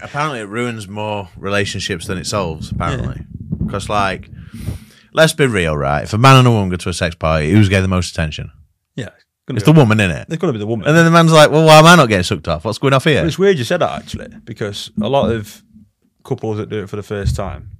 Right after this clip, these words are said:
Speaker 2: I don't know
Speaker 1: Mm.
Speaker 2: why I'm saying this like I'm experienced in this field,
Speaker 1: <laughs>
Speaker 2: but a lot of couples that, for, do it for the first time, they try and bring another bird into it,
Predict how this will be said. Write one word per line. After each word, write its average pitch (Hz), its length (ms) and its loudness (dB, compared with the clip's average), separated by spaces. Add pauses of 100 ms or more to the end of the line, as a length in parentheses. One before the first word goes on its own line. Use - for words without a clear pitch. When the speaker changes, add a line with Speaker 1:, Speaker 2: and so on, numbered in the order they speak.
(240)
Speaker 2:
I - 60 -14
don't 85 100 -8
know - 40 -10
Speaker 1:
Mm. 98 40 -10
Speaker 2:
why 95 40 -12
I'm 92 80 -12
saying 90 200 -14
this 90 100 -20
like 90 140 -18
I'm 90 100 -18
experienced 95 480 4
in - 120 10
this - 140 6
field, 156 200 2
Speaker 1:
<laughs> 147 400 -2
Speaker 2:
but - 100 -8
a 123 60 0
lot 135 140 2
of 131 60 0
couples 127 220 -4
that, 110 160 -2
for, 113 80 -6
do 113 180 -2
it 104 80 -2
for 113 80 -10
the 104 60 -6
first 104 300 -6
time, 107 280 -4
they 98 60 -12
try 117 180 -8
and 110 80 -6
bring 107 120 -6
another 101 200 -6
bird 131 240 0
into 90 220 -6
it, 71 120 -12